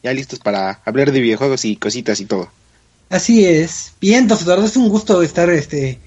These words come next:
Speaker 2: eh, contigo un-, una vez más. Y no te voy a preguntar qué, qué has estado jugando, porque ya nos dijiste. Así que vamos a empezar a <laughs> saludar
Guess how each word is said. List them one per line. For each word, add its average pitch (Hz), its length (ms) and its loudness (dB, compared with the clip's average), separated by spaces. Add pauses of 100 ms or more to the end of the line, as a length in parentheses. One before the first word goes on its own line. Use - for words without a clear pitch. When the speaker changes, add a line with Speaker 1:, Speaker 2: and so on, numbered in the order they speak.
(400)
Speaker 2:
eh, 139 360 0
contigo 147 400 0
un-, 165 260 4
una 175 160 2
vez 151 240 2
más. 165 400 2 (480)
Y 170 240 6
no 277 100 6
te 302 80 2
voy 262 80 4
a 208 40 2
preguntar 185 340 0
qué, 170 220 -2 (120)
qué 190 140 0
has 175 80 -2
estado 180 220 -2
jugando, 220 240 -8
porque 156 140 -10
ya 165 80 -6
nos 160 140 -4
dijiste. - 360 -12 (340)
Así 139 200 -4
que - 100 0
vamos 294 120 4
a 247 40 2
empezar 208 360 0
a 202 60 2
<laughs> - 40 -8
saludar 170 600 -2